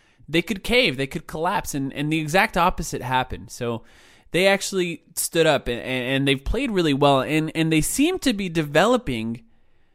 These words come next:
surprisingly, for the first time in the history of the Phoenix Suns, somewhat of a defensive identity. This is something that wasn't really, I mean,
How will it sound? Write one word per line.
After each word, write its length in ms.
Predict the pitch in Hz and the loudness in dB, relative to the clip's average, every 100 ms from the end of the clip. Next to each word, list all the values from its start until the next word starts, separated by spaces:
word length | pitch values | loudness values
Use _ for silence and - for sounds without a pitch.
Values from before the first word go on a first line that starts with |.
| _ _ | _ _
surprisingly, 880 | - 165 208 262 185 123 110 131 - - - | -8 4 6 8 6 2 2 0 -4 -12 -6
for 140 | 156 | -2
the 100 | 151 | 0
first 240 | 147 202 190 | 0 0 0
time 160 | 170 | 0
in 40 | 147 | 2
the 60 | |
history 300 | 165 190 131 | 2 0 -2
of 60 | 113 | -2
the 60 | |
Phoenix 300 | 107 113 98 | -2 -2 -2
Suns, 320 | - 104 135 - - _ _ | -6 -8 -8 -10 -20 _ _
somewhat 340 | - 214 233 240 | -6 0 4 6
of 80 | 208 | 4
a 60 | |
defensive 760 | 147 147 202 202 185 180 165 147 | 2 -2 -4 -2 -2 -2 -2 0
identity. 560 | 123 120 160 214 101 | 0 2 2 0 -4
This 220 | 95 147 | -6 -4
is 100 | 180 | -2
something 380 | - 190 180 165 | -2 -2 -2 0
that 200 | 151 104 | 0 0
wasn't 420 | 127 156 156 151 | 2 2 2 -2
really, 500 | 127 147 135 127 113 - _ - | 0 0 2 0 -2 -10 _ -12
I 220 | - 147 | -2 2
mean, 240 | 196 202 | 2 0